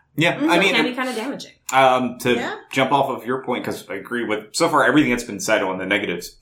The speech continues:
Speaker 1: fully, I think everybody at this table is going to agree with.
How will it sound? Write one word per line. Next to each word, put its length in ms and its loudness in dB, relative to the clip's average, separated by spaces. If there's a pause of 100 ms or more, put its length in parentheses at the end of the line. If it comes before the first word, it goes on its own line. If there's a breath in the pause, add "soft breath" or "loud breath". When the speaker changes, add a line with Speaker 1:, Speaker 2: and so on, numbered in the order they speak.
(100)
Speaker 1:
fully, 280 4
I 80 2
think 160 -2
everybody 380 0
at 60 -10
this 140 -12
table 200 -10
is 80 -14
going 220 -10
to 80 -16
agree 220 -4
with. 180 -6